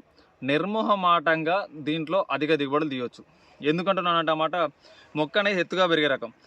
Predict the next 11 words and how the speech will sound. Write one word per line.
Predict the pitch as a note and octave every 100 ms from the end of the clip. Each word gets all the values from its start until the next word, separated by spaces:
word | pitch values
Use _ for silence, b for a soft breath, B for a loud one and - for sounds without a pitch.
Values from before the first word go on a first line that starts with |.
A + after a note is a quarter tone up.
| b _
కంపెనీ | D3 D#3+ G3+ G3+
కూడా | F#3+ G#3 F#3+
అల్లా | D#3+ F3+ F#3+
టప్పా | F#3 D#3+ F3
కంపెనీ | E3 D#3+ E3
అయితే | D#3+ D#3
ఏం | D3+
కాదు. | D3+ E3+ D#3
సర్పంచ్ | D3+ F3 E3
సీడ్స్ | E3 D3+
అనేది | D#3 D3+